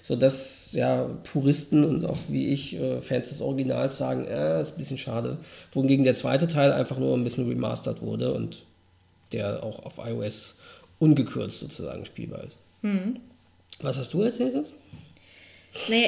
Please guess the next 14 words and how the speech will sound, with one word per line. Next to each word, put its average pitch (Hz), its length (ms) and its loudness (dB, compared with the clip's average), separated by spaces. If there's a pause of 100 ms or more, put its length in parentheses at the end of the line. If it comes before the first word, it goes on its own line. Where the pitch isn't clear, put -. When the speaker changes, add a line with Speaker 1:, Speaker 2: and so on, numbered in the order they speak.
Speaker 2:
ich - 260 -2
würde 262 220 4
jetzt 262 480 0
zur 240 300 0
nächsten 247 580 2
Nintendo-Generation 202 1300 2
Speaker 1:
Ja. - 0 -
Speaker 2:
übergehen, 220 720 0 (180)
nämlich 226 600 0
zum 240 440 2
Nintendo 220 520 0
vierundsechzig. 214 1120 -4
Speaker 1:
Hm. 120 320 -2 (180)
Speaker 2:
Ja, 180 600 0